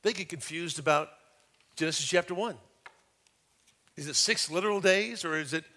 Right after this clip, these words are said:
six ages of time, periods of time? You know,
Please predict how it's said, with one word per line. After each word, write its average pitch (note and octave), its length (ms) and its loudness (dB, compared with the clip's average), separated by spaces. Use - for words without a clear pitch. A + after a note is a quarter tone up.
six - 580 0
ages D#3+ 500 0
of C#3 240 -8
time, B2+ 600 4
periods F3 400 -2
of D3 100 -8
time? G#2+ 680 -4
You B2 80 -10
know, C#3+ 260 -2